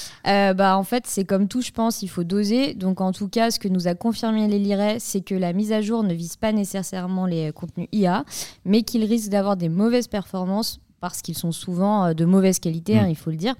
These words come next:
Speaker 1: Euh, mais ce qu'il faut surtout faire, à mon sens, c'est de travailler en bonne intelligence et, euh, d'utiliser, euh, l'I A où ça peut avoir un intérêt, favoriser les contenus courts avec des informations directes.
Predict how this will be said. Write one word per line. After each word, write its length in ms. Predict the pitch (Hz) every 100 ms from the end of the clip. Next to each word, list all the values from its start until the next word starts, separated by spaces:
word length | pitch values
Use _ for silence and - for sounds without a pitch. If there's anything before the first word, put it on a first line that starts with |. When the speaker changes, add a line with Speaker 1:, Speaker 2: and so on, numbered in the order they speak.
| - - - - _ -
Speaker 1:
Euh, 240 | 170 170
mais 200 | 175 180
ce 100 | -
qu'il 160 | - 202
faut 140 | 208
surtout 320 | 180 214 233
faire, 220 | 208 233
à 100 | 214
mon 160 | 185 185
sens, 280 | - 247 269
c'est 200 | - 170
de 40 |
travailler 340 | - 202 202 196
en 100 | 180
bonne 260 | 165 220
intelligence 640 | 202 190 175 160 190 - 180 - -
et, 260 | 175 170
euh, 120 | 160 160
d'utiliser, 680 | 180 - 185 180 175 190 185
euh, 120 | 160
l'I 180 | 170 190
A 180 | 214 -
où 80 | 226
ça 180 | - 190
peut 140 | 185
avoir 220 | 185 175
un 120 | 175
intérêt, 420 | 165 156 165 175 302 _ - - -
favoriser 520 | - 202 196 185 170
les 120 | 208
contenus 380 | 247 214 - 180
courts 240 | - 214 196
avec 240 | 165 170
des 160 | 165 165
informations 540 | 160 170 165 151 160
directes. 460 | 151 160 233 -